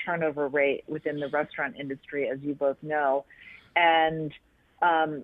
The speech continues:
mentoring people isn't that easy because, um, you know, you don't, it can't be forced. It's something that just kind of develops over time. And one of the things that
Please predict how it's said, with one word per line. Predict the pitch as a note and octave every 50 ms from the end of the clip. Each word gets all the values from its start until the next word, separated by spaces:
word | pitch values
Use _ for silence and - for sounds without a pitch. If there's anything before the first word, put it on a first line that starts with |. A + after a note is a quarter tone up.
| - _ -
mentoring | F#3 G3 A3+ D#4 F#4 G4 E4 C#4 A#3+
people | A3+ A#3 A3 G3+ F#3+ F3
isn't | F3+ F3 G3 F#3+ F3+
that | E3+ E3 D#3 -
easy | - G#3 A3+ G3+ F3 F#3 E3+
because, | D3+ E3 D#3 D#3 - F3+ E3 D#3+ D#3 D3 E3+ - - -
um, | - E3 D#3+ D#3 D#3 D#3 D3+ D3+ C#3+ - -
you | E3+ F3
know, | E3 D#3+
you | D#3+ D#3 E3 F#3 E3+
don't, | E3+ G3+ G3 G3+ G3 - - _ -
it | C#3 D3+ E3+ D#3 - -
can't | - A#3 A3+ A3
be | G#3+ F3 F3 - -
forced. | G3 F3+ D3+ C#3+ - - -
It's | D#3+ D#3+ - -
something | G3+ F3+ F3+ - F#3 F3 E3
that | D#3 D3 D3 - - - - -
just | - E3+ D#3 -
kind | - - F#3 E3
of | D#3 D3+
develops | D3+ D#3 C#3+ D#3 D#3+ F3 F3+ E3 - -
over | E3 D3 D3 D3 C#3+
time. | - - F3+ F3 E3+ D#3+
And | D3 D3 D3+
one | D#3 D#3 D#3+
of | E3
the | D#3 D#3+
things | D#3 - D#3 D#3 D3+ C#3+
that | - D#3 C3+ C3+